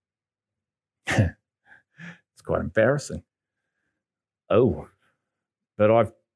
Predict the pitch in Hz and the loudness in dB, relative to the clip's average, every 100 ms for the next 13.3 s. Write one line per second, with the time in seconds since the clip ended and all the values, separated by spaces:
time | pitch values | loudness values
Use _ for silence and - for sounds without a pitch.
0 | _ - 110 - 98 - 92 87 120 104 | _ -6 -6 -4 -6 -6 -14 -8 -6 -6
1 | - _ _ _ _ - 82 76 85 92 | -10 _ _ _ _ -10 -8 -6 -4 -4
2 | 85 _ _ _ _ _ _ _ _ _ | -4 _ _ _ _ _ _ _ _ _
3 | _ _ - 101 90 - 101 90 78 - | _ _ -4 -2 -2 -2 -2 -2 -12 -18
4 | _ _ _ _ _ _ _ _ _ _ | _ _ _ _ _ _ _ _ _ _
5 | _ _ _ _ _ - 127 160 165 - | _ _ _ _ _ -6 0 2 0 2
6 | 143 117 120 - - 139 120 139 151 - | 2 4 2 0 -4 -2 0 -2 -4 -4
7 | 107 104 113 208 190 151 156 _ - 139 | -6 -4 -6 0 2 2 0 _ 2 2
8 | 139 131 131 - 104 - _ _ _ _ | 2 -2 -4 -6 -8 -8 _ _ _ _
9 | _ _ _ _ - _ _ _ _ - | _ _ _ _ -20 _ _ _ _ 0
10 | 156 156 185 170 175 147 143 156 175 165 | 2 4 4 6 4 4 0 2 0 0
11 | 160 - 143 131 135 131 131 127 160 160 | -2 -2 -4 -2 0 2 2 0 0 -2
12 | 147 - 156 147 135 151 151 170 110 90 | -2 -4 0 2 2 0 0 -2 -2 -2
13 | 104 - | -6 -10